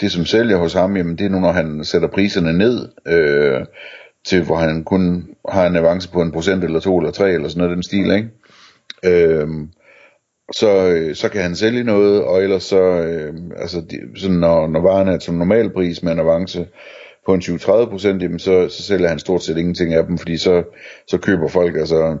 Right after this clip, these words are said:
de tjekker på Price Runner eller et eller andet, og så køber de det her, det her mærke, som de skal købe igen og igen. Øh, det køber de der, hvor det er billigst, ikke? Øhm, så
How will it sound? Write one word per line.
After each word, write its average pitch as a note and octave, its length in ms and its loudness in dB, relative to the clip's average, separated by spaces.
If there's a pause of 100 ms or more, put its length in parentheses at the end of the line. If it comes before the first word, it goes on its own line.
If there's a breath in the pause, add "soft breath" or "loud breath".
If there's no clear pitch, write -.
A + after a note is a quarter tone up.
de E2+ 80 -6
tjekker F2+ 340 2
på E2+ 80 -6
Price E2 400 2
Runner D#2+ 180 0
eller D#2 160 2
et E2 40 4
eller E2 140 2
andet, E2+ 160 0
og D#2 60 -4
så E2+ 120 -6
køber F2 280 0
de D#2+ 300 0 (720 loud breath)
det F#2 80 4
her, E2 480 2 (460)
det F#2+ 120 -2
her F2 120 2
mærke, E2+ 360 2
som D#2+ 200 -8
de D2+ 100 -12
skal - 180 -14
købe F2+ 280 0
igen F2 180 2
og F2 80 4
igen. F2 420 -2
Øh, D#2+ 640 2 (500)
det F2+ 120 -6
køber E2+ 220 2
de D2+ 120 -6
der, E2+ 140 2
hvor E2 80 0
det E2 100 -2
er D2 80 -8
billigst, E2 380 -4
ikke? A2 180 -2 (1700 loud breath)
Øhm, D#2+ 640 0 (960)
så - 140 -8